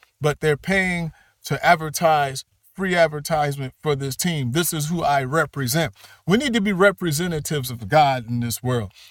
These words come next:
Hallelujah. We need to be ambassadors for Christ. Hallelujah. That's what we should be as Christians,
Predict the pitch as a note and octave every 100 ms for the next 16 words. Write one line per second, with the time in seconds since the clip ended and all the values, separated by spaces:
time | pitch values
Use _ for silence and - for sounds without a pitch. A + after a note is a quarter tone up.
0 | _ E3 E3+ E3+ E3+ D#3 D3+ B3 A#3+ G3
1 | F#3 F#3+ D#3 D3+ A2+ E3+ F3 E3 D3+ C3+
2 | A#2 - _ _ _ C#3 - E3+ D3+ G#2+
3 | G2 - - D#3 C#3+ C#3+ D3+ C3+ A2+ -
4 | - - - - - - F3+ A3 G#3+ E3
5 | F3 F3 E3 C#3 F#3 D#3 C#3 C3 - G#3
6 | A#3 - B3 B3 A3+